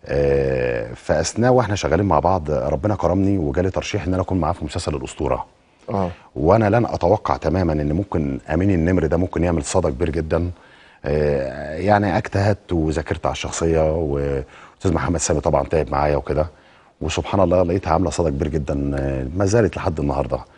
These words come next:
Speaker 2: آه.
Speaker 1: أنا حتى أي كوميك مثلا، حبيبي يا أمين، مش عارف إيه،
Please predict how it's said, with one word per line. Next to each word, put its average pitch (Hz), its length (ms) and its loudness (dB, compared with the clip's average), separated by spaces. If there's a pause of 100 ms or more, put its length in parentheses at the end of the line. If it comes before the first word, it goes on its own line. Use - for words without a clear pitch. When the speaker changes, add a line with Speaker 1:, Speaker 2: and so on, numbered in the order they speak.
(100)
Speaker 2:
آه. 98 180 2
Speaker 1:
أنا 92 80 0
حتى 98 260 -2
أي 95 140 4
كوميك 85 380 -2
مثلا، 80 340 -2
حبيبي 80 400 0
يا 67 140 -2
أمين، 76 320 0
مش 73 160 -2
عارف 76 340 -2
إيه، 82 220 0